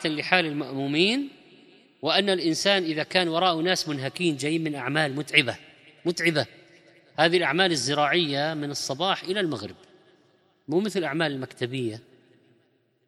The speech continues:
هذه أعمال زراعية منهكة. وكذلك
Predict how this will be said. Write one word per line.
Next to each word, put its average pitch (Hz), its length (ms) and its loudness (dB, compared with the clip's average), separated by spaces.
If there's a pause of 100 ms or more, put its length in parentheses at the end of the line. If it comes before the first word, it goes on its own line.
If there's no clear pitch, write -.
(380)
هذه 143 180 -2
أعمال 139 240 -2
زراعية 120 500 -2
منهكة. 120 420 -8 (1500)
وكذلك 180 880 2